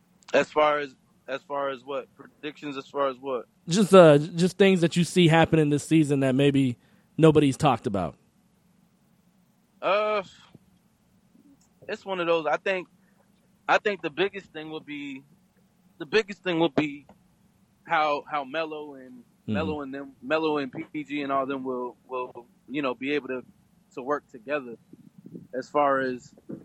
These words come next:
Speaker 1: as far as being able to, to coexist.
Speaker 2: Yeah.
Speaker 1: You know, as far as chemistry wise.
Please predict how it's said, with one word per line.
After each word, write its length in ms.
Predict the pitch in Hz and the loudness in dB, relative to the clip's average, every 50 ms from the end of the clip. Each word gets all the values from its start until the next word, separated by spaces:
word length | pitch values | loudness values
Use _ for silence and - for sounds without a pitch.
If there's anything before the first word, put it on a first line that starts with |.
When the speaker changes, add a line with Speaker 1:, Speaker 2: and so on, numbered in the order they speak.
| _ _ _ _ _ _ _ _ _ - - - 135 | _ _ _ _ _ _ _ _ _ -8 -8 -8 -8
Speaker 1:
as 100 | 135 - | -8 -6
far 240 | - 156 151 147 | -4 -2 0 0
as 140 | 143 135 117 | -2 -4 -6
being 260 | 117 135 147 147 143 | -8 -6 -6 -4 -4
able 240 | 147 151 143 139 139 | -4 -4 -4 -6 -8
to, 480 | - - 151 139 135 131 131 127 123 113 _ | -8 -4 -2 -2 0 0 -2 -2 -4 -8 _
to 100 | - 147 - | -12 -10 -8
coexist. 640 | - - 156 147 139 131 113 120 143 139 127 117 - - - - - - - - - - - - - - - - - - _ _ _ _ _ _ - | -4 -2 -2 -2 -2 -4 -6 -6 -6 -6 -6 -8 -12 -16 -18 -18 -18 -18 -18 -18 -18 -18 -20 -20 -20 -20 -20 -20 -20 -20 _ _ _ _ _ _ -6
Speaker 2:
Yeah. 220 | - 117 101 87 | -4 -2 -2 -2
Speaker 1:
You 20 | 107 | -2
know, 140 | 135 127 127 | -4 -6 -6
as 40 | |
far 140 | - 147 135 | -6 -6 -6
as 60 | 131 - | -6 -8
chemistry 240 | - 151 139 - 127 | -10 -12 -12 -10 -10
wise. 240 | 120 123 120 120 | -10 -10 -10 -10